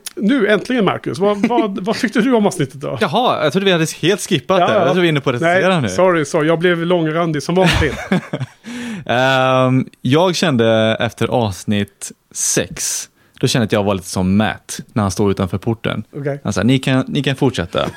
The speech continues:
Speaker 2: Jag stannar här.
Speaker 1: <laughs> Ja.
Speaker 2: Jag är k-, nöjd med det här nu.
Speaker 1: Ja.
Speaker 2: Nu har jag gett det här a-, den här serien sex timmar. Jag har poddat, vad är det, tio timmar."
Speaker 1: Ah,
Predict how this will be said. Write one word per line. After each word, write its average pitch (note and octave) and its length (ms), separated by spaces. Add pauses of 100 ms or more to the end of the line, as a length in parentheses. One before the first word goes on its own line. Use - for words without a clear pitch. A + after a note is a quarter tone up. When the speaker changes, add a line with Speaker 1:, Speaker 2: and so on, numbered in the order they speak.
(140)
Speaker 2:
Jag D3+ 220
stannar G2+ 400
här. F#2 280
Speaker 1:
<laughs> - 40
Ja. D#3+ 240
Speaker 2:
Jag B2+ 240
är A#2 60
k-, A2 60 (180)
nöjd A#2 500
med G2+ 100
det F#2+ 40
här F#2+ 160
nu. F2+ 180 (100)
Speaker 1:
Ja. C#3 240
Speaker 2:
Nu C3 80
har A#2+ 80
jag A#2 60
gett G#2 140
det G#2 80
här G2 260
a-, - 40 (200)
den C3 80
här G#2 140
serien G2+ 400
sex - 400
timmar. G2 560 (300)
Jag B2 100
har A#2 80
poddat, G2+ 720 (680)
vad C3 100
är B2 60
det, G2+ 80
tio C3 300
timmar." A2 560 (360)
Speaker 1:
Ah, - 120